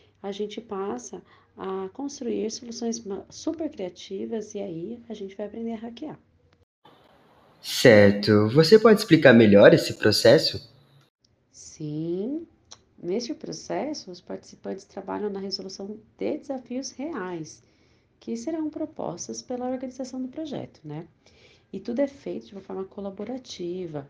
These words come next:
Speaker 1: em equipe. A ideia é que cada equipe trabalhe em conjunto para desenvolver e apresentar uma solução ao problema de uma forma minimamente viável e testada.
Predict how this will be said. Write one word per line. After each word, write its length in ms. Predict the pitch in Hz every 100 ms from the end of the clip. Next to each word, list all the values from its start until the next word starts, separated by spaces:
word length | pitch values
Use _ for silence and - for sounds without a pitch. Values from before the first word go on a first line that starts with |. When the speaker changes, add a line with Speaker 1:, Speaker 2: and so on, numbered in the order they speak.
| _ _
Speaker 1:
em 220 | 170 180
equipe. 680 | 214 - - 156 160 - 139 _ _ _ _ _
A 140 | - 202
ideia 460 | 202 170 170 220
é 20 | 202
que 160 | 202
cada 760 | - - 233 294 330 247 175 151 _
equipe 520 | 160 - 220 277 226
trabalhe 640 | 185 - 196 180 202 247 220
em 80 | 214
conjunto 680 | 240 269 254 185 226 254 -
para 140 | -
desenvolver 580 | 196 208 196 185 180 226
e 40 |
apresentar 520 | 285 - 220 196 202 196
uma 120 | 196
solução 640 | - 180 - - 180 202 - _ _ _ - -
ao 160 | 170
problema 720 | 160 - 180 175 160 165 254 381 - _
de 80 | _
uma 80 | 196
forma 260 | 190 170 170
minimamente 680 | 175 165 165 156 151 -
viável 720 | 139 165 156 135 147 160 277 320 -
e 240 | 349 240
testada. 600 | 233 339 - 269 - -